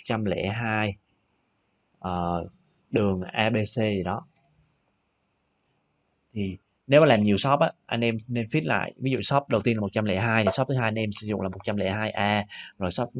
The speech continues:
thứ ba anh em một trăm lẻ hai B. Anh em có thể viết hoa, viết không viết hoa, viết thường, ờ, dấu cách không dấu cách, viết đầy đủ, viết tắt gì đó ha, để fix. Thì anh em yên tâm về cái phần này là shipper á,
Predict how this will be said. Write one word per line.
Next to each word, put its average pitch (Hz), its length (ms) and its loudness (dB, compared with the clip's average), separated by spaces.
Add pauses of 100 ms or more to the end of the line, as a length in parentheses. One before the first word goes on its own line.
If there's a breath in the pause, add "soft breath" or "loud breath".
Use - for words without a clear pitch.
(180)
thứ 143 100 -2
ba 117 100 6
anh 110 140 2
em 110 180 -2
một 95 140 -2
trăm 110 160 -2
lẻ 98 160 -2
hai 107 340 -2
B. 117 120 2 (760 soft breath)
Anh - 260 -4
em 117 100 2
có 135 60 -2
thể 98 140 2
viết 139 240 0
hoa, 120 440 4
viết 135 140 0 (120)
không 120 280 -4
viết 135 160 -2
hoa, 113 280 2
viết 131 220 -4
thường, 98 400 0 (380 soft breath)
ờ, 95 140 -4
dấu 101 180 2
cách 151 220 0
không 120 200 -6
dấu 110 100 -2
cách, 160 180 0 (440 loud breath)
viết 143 200 0
đầy 110 140 4
đủ, 95 260 0
viết 151 160 -2
tắt 151 180 -2
gì 110 80 0
đó 98 180 2
ha, 120 240 -2
để 98 180 -4
fix. 156 100 2 (880 loud breath)
Thì 117 80 2
anh 120 140 6
em 131 140 4
yên 143 160 -4
tâm 127 300 6
về 110 140 2
cái 127 100 2
phần 120 180 0
này 98 300 2 (220)
là 101 280 -2
shipper 143 340 0
á, 131 180 4